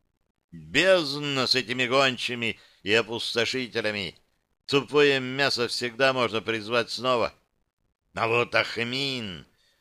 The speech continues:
Такие демоницы, как она, обладают личностью, разумны и, к сожалению, недостаточно сильны, чтобы раз за разом перерождаться, как Мудзу.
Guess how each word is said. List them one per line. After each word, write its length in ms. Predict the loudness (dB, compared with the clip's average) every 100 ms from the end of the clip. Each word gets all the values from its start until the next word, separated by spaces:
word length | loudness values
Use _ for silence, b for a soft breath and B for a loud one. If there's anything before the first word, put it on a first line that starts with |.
| _ _ _
Такие 440 | -4 -2 0 0 0
демоницы, 600 | 0 -2 -2 -4 -6 -2
как 240 | -2 0
она, 440 | 0 0 0 0 -2 _ _ _
обладают 580 | -4 0 2 4 4 4
личностью, 840 | 0 0 -2 -4 -4 -4 -6 -6 -10 _ _ _ _ -2
разумны 800 | -2 2 2 2 2 -2 -4 -8 b b -8
и, 160 | -6
к 60 | -2
сожалению, 800 | 0 0 0 0 0 -2 -4 -4
недостаточно 1120 | -4 -4 -2 -2 2 2 2 -4 -6 -8 -8
сильны, 600 | -6 -6 -6 -4 -4 -4 b b b -4
чтобы 240 | 2 4
раз 180 | 4 4
за 140 | 4
разом 400 | 4 2 -2 -6
перерождаться, 1000 | -2 0 2 0 -2 -2 2 2 0 -6
как 200 | -6 -8
Мудзу. 520 | -4 -2 -4 -6 -10